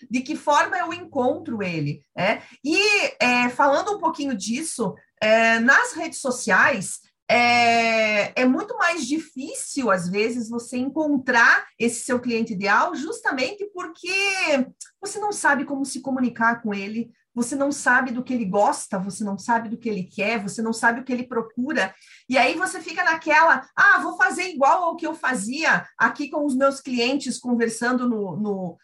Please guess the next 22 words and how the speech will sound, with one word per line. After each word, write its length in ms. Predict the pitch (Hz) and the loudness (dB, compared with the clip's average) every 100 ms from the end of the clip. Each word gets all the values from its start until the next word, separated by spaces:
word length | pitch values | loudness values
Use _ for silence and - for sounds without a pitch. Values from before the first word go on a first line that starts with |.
| _ | _
ah, 260 | - 202 185 | 0 4 4
no 200 | 196 220 | 2 0
tete 360 | 220 254 277 247 | 2 0 2 -4
a 60 | |
tete", 420 | - 233 302 - - | -2 0 0 -4 -8
como 180 | 214 | -4
a 20 | 208 | -4
gente 240 | 208 - | -4 -4
fala, 320 | 185 170 165 | 0 2 2
né? 240 | 165 254 - _ _ 330 | -2 -4 -6 _ _ -6
E 400 | 302 392 440 - | -2 0 0 2
a, 720 | 277 285 269 247 - 233 226 | 4 6 6 4 4 4 4
as 100 | - | 2
mudanças 840 | 247 262 202 247 539 - 302 247 | 0 0 -2 -2 -4 -4 -6 -6
que 200 | - 247 - | -6 -8 -2
nos 240 | 233 254 | -2 -2
trouxeram 720 | - 262 247 - 226 233 440 | -4 -4 -2 -2 0 0 -2
esse 200 | 262 254 | -4 -2
mundo 240 | 233 226 214 | 0 0 -2
digital 760 | 196 202 185 190 196 427 - _ _ | -8 -8 -2 0 2 0 -2 _ _
foram 280 | 311 403 415 | -2 0 -2
enormes. 680 | 403 320 359 269 165 - | 0 0 0 -2 -8 -12